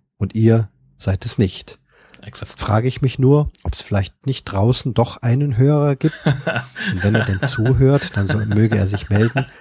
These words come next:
Speaker 1: der vielleicht auch zufälligerweise so heißt wie du und dann eben sagt, "Ja, Moment, ich bin's auch." Gut, die Wahrscheinlichkeit ist wahrscheinlich et-,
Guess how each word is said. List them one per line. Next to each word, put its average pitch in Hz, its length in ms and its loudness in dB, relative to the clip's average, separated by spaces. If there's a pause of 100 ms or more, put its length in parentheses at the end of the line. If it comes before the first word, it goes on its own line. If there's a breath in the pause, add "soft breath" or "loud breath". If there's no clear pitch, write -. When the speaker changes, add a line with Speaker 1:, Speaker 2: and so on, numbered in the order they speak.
(160 loud breath)
Speaker 1:
der 113 80 0
vielleicht 120 320 2
auch 123 200 0
zufälligerweise 110 1040 0 (160)
so 104 220 -4
heißt 113 420 0
wie 113 60 -2
du 135 300 2 (460 loud breath)
und 104 180 -2
dann 107 120 2
eben 107 180 0
sagt, 101 380 0
"Ja, 95 80 2
Moment, 95 480 0
ich 107 240 -2
bin's 98 260 0
auch." 117 420 0 (760 loud breath)
Gut, - 380 -2
die 95 300 2
Wahrscheinlichkeit 107 680 0
ist - 400 -6
wahrscheinlich 110 640 2
et-, - 480 -8